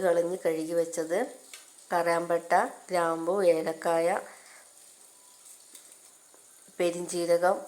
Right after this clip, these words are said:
വെളുത്തുള്ളി, ഇതൊക്കെ കൂടി കൂട്ടി നമുക്കൊന്ന് മിക്സിയിലിട്ടൊന്ന് അടിച്ചെടുക്കാം. ആദ്യം ഇതൊന്ന് ചതച്ചെടുക്കണം, എന്നിട്ട് മിക്സിയിലിടാം. ഇഞ്ചിയും വെളുത്തുള്ളിയും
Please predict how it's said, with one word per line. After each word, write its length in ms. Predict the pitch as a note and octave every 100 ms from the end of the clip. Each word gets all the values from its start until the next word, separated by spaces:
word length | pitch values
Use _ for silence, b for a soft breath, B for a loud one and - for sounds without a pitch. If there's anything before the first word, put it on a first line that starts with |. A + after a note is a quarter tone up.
| - - - - - -
വെളുത്തുള്ളി, 560 | F3+ E3+ E3+ F3 E3+ D#3+ - - - - -
ഇതൊക്കെ 260 | F#3 F#3 F#3 F3+
കൂടി 180 | F#3+ F#3+
കൂട്ടി 240 | F#3+ F3 F#3
നമുക്കൊന്ന് 420 | F#3 F3 F3+ F3 A#3+ B B -
മിക്സിയിലിട്ടൊന്ന് 760 | F#3+ F#3 - G#3+ G#3 F#3 E3+ G#3 C4 - F#3+
അടിച്ചെടുക്കാം. 540 | F#3 - E3+ E3 D#3+ - F3
ആദ്യം 200 | G3 G3+
ഇതൊന്ന് 220 | A3+ G#3 B3+ A#3+
ചതച്ചെടുക്കണം, 680 | G#3 G3 - F#3+ - D#3+ - B B -
എന്നിട്ട് 240 | G3 G3+ G#3+
മിക്സിയിലിടാം. 540 | - - F3 E3 - - - - - - - - - - _ _ _ _ _ _ _ _ - - - - - - - - - G#3
ഇഞ്ചിയും 320 | G#3+ G#3 B3+
വെളുത്തുള്ളിയും 600 | G#3+ F#3 G#3 G3+ G3 A#3